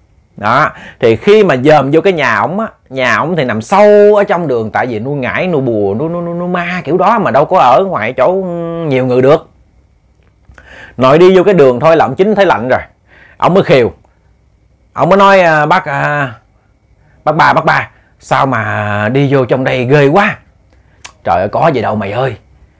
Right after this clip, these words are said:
Chỗ của thầy bùa, thầy ngải người ta hay vậy đó. Tại mày cũng, ờ, ít đi, cho nên là mày không biết. Nè, nhớ nha, đi theo, ờ, bác thì đi vô trong á, bác nói chuyện thì con cứ chào hỏi vậy thôi.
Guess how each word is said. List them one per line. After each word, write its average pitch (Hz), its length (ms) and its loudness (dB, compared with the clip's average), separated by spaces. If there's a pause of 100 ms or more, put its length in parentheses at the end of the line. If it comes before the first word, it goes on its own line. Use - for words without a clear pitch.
(140)
Chỗ 127 240 2
của 143 200 4
thầy 104 180 -4
bùa, 104 240 -4
thầy 95 160 -10
ngải 131 240 -6
người 127 100 -4
ta 123 120 -2
hay 127 280 -4
vậy 131 160 -4
đó. - 100 -4 (720)
Tại 113 200 0
mày 101 220 -2
cũng, 151 340 -4
ờ, 113 760 -4 (340)
ít 170 200 -2
đi, 143 260 0 (220)
cho 127 100 0
nên 127 180 -2
là 110 80 -4
mày 95 140 -6
không 110 140 -8
biết. 214 240 2 (580)
Nè, 113 220 -8 (200)
nhớ 160 280 -2
nha, 135 180 -2 (540)
đi 160 280 4
theo, 147 260 0
ờ, 143 140 2
bác 165 280 -2
thì 117 120 -6
đi 120 180 -2
vô 131 100 2
trong 127 280 -4
á, 151 120 -8 (140)
bác 156 180 -4
nói 165 120 -2
chuyện 113 320 -4 (180)
thì 101 100 -6
con 110 160 0
cứ 147 180 0
chào 98 240 2
hỏi 101 300 -4
vậy 98 120 -4
thôi. 131 160 -4